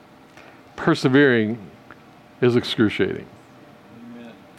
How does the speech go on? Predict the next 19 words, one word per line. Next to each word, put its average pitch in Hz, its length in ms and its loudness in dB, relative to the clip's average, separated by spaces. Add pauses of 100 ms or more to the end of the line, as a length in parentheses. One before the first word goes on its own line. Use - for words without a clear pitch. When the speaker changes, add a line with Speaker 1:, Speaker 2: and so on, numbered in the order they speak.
(300)
Speaker 1:
And 160 140 2
that's 220 240 2
just 160 340 2
true 165 340 4
of 110 140 2
life, 107 600 2 (540)
but 151 140 4
it's 139 160 4
also 160 380 2
true 120 460 2
of 110 340 0 (180)
beginning 123 400 4
this 107 140 -2
journey. 101 400 -2 (1120)
So 185 140 4
if 143 100 -2
you 165 80 6
remember 180 440 4
back, 160 500 0